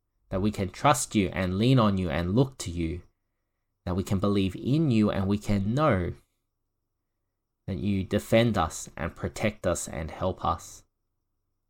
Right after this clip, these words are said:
that you are there for us in everything that we do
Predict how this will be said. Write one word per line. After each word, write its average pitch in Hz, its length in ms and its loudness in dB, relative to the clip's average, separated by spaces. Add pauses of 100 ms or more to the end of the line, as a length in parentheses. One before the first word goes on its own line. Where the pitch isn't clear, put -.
that 92 120 -6
you 98 220 -2
are 85 360 0
there 101 300 6
for 85 240 -6
us - 360 -10 (1500)
in 98 120 0
everything 92 480 2
that 80 160 -4
we 82 120 -6
do 78 280 -6